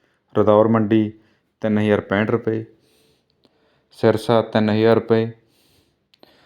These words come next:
ਤਰਾਵੜੀ ਮੰਡੀ ਤਿੰਨ ਹਜ਼ਾਰ ਛਪੰਜਾ ਰੁਪਏ। ਇਹ ਸਨ ਕੁਝ ਮੰਡੀਆਂ ਦੇ ਰੇਟ ਜਿਹੜੇ ਤੁਹਾਡੇ ਨਾਲ ਆਪਾਂ ਸਾਂਝੇ ਕੀਤੇ ਨੇ। ਤੇ ਜੇ ਵੀਡੀਓ ਵਧੀਆ ਲੱਗੀ, ਵੀਡੀਓ ਨੂੰ ਲਾਈਕ, ਕੁਮੈਂਟ, ਸ਼ੇਅਰ ਜ਼ਰੂਰ ਕਰਿਓ।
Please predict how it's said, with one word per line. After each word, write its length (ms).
ਤਰਾਵੜੀ 360
ਮੰਡੀ 240
ਤਿੰਨ 260
ਹਜ਼ਾਰ 260
ਛਪੰਜਾ 420
ਰੁਪਏ। 300
ਇਹ 100
ਸਨ 180
ਕੁਝ 220
ਮੰਡੀਆਂ 340
ਦੇ 80
ਰੇਟ 220
ਜਿਹੜੇ 220
ਤੁਹਾਡੇ 200
ਨਾਲ 160
ਆਪਾਂ 180
ਸਾਂਝੇ 360
ਕੀਤੇ 280
ਨੇ। 180
ਤੇ 280
ਜੇ 200
ਵੀਡੀਓ 320
ਵਧੀਆ 200
ਲੱਗੀ, 260
ਵੀਡੀਓ 320
ਨੂੰ 180
ਲਾਈਕ, 340
ਕੁਮੈਂਟ, 340
ਸ਼ੇਅਰ 300
ਜ਼ਰੂਰ 260
ਕਰਿਓ। 380